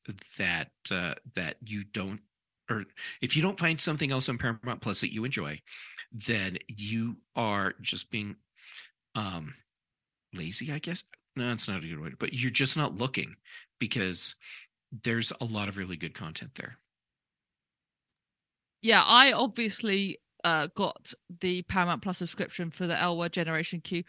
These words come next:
Speaker 2: which season three has turned out to be the last season of that, which is kind of disappointing. But it c-, goes to your point to show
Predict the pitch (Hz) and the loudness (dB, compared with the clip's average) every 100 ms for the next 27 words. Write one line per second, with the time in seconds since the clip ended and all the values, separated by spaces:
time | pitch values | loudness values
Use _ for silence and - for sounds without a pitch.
0 | - - 247 - - - - 381 381 302 | -6 -2 -2 -2 -10 -12 -2 -2 -2 -4
1 | 339 262 220 269 233 208 220 220 226 233 | -2 0 2 0 0 -2 -6 -6 -2 0
2 | 214 - 175 160 135 - 107 - _ - | 0 -2 -4 -4 -4 2 2 2 _ -20
3 | - _ - 202 - - - - - 370 | -20 _ -8 -8 -6 -10 -14 -16 -10 -4
4 | - 339 294 226 208 - 156 135 139 85 | 0 2 0 -4 -4 -4 -4 -6 -6 -8
5 | 147 _ - _ - 226 - 240 233 - | -10 _ -20 _ 2 2 2 -2 -2 0
6 | 254 226 - 254 247 - 226 196 - 180 | -2 -2 2 4 4 2 0 0 0 -2
7 | 165 - 190 180 - 185 170 160 | -2 -6 -8 -4 2 4 4 0